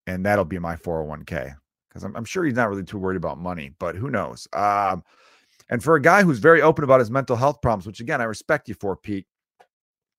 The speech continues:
if this is part of your therapy or if this is, like, what, that's how you get out of your depression, you wake up.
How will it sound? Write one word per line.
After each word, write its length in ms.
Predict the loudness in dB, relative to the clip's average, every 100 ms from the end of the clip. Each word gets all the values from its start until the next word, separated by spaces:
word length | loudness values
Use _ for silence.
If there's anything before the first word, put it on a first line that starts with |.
| _
if 100 | -8
this 200 | -4 -4
is 80 | -4
part 240 | -2 0 0
of 20 |
your 100 | -2
therapy 600 | 0 0 0 -2 -2 -2
or 60 |
if 80 | -2
this 180 | -4 -6
is, 120 | -4
like, 200 | -4 -2
what, 280 | 0 0 0 _ _ _ _ _ _ _ _ _
that's 160 | -14 -6
how 80 | -4
you 120 | -2
get 140 | 0
out 120 | 2 2
of 40 |
your 100 | 0
depression, 680 | -2 -2 -4 -4 -10 -12 -12
you 160 | -6 -2
wake 260 | -2 2
up. 300 | 2 2 -6